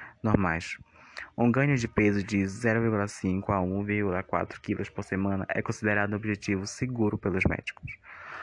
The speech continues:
Vários programas diferentes para desenvolvimento para tratar da anorexia.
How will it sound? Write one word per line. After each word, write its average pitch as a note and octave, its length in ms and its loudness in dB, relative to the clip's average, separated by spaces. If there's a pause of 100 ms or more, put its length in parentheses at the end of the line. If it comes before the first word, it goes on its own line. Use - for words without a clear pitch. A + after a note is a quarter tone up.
(260)
Vários C3+ 300 4
programas G#2+ 340 6
diferentes G2 460 2
para G2 440 2
desenvolvimento G2+ 920 -4
para F2+ 200 0
tratar F2 440 0
da F2 140 0
anorexia. G2+ 600 -2